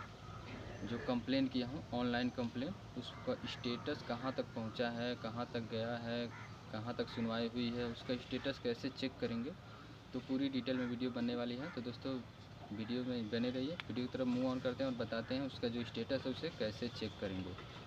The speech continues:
बिजली बिल, बिजली, बिजली बिल से संबंधित कोई भी शिकायत हो उसे कैसे इस-, उसका status कैसे check करेंगे, पूरी डिटेल में वीडियो देने वाले हैं। तो चलिए वीडियो की तरफ मूव ऑन करते हैं और आपको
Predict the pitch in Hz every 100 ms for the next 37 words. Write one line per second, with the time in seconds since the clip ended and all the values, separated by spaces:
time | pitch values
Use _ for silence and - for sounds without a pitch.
0 | - 113 117 131 143 139 127 - - 117
1 | 127 123 - - - - 120 123 139 139
2 | 120 151 151 - - - 120 120 123 135
3 | 139 - 131 147 135 123 127 113 107 -
4 | 151 - - - - 110 139 123 120 156
5 | 131 - - 113 - 113 - 113 110 -
6 | - 110 131 127 127 - 117 135 180 -
7 | 117 117 113 120 117 117 117 120 120 120
8 | 135 135 123 123 127 123 127 123 120 127
9 | 127 127 127 151 147 113 107 - 110